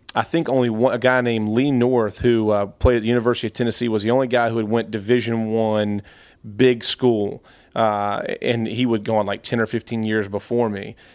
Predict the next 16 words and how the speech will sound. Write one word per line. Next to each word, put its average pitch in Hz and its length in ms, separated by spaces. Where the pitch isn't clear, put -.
And 117 140
I 127 80
remember, 120 920
um, 104 760
the 123 160
recruits, 113 440
co-, - 140
recruiters 120 540
coming 117 360
in 113 420
and 117 100
how 113 140
happy 127 480
my 110 180
coaches 127 480
were 120 480